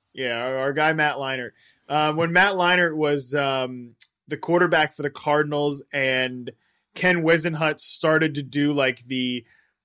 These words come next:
quarterback split between him and Kurt Warner, and then eventually they just had, they just, like, Warner was just so much better with all of his reps that they eventually just,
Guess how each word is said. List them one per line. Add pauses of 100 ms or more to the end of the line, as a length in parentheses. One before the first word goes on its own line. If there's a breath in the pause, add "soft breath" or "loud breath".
(120)
quarterback
split (460)
between
him
and
Kurt
Warner, (340)
and
then
eventually (380)
they
just
had,
they
just,
like,
Warner
was
just
so
much
better
with
all
of
his
reps
that
they
eventually (340 soft breath)
just,